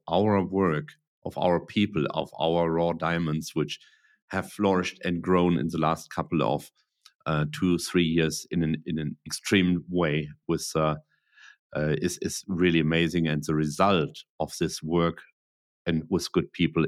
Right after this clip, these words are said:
is what you can see in the background of my desk here,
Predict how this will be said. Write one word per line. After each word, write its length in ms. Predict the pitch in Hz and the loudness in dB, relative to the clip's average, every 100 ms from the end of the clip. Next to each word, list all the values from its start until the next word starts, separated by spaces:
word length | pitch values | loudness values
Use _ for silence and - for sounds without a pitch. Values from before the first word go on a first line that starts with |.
| - | 0
is 240 | 82 - | -4 -2
what 140 | 80 82 | -2 -2
you 80 | |
can 200 | 76 78 | -2 -4
see 160 | 71 85 | 0 0
in 100 | 80 | 0
the 100 | 76 | -2
background 520 | 71 85 - 82 80 | -2 -2 0 -2 0
of 140 | 67 - - _ _ _ _ - | -2 -6 -18 _ _ _ _ 0
my 220 | 85 107 | 4 4
desk 340 | 85 80 - - | 4 0 -2 -10
here, 380 | - 76 76 | -2 0 0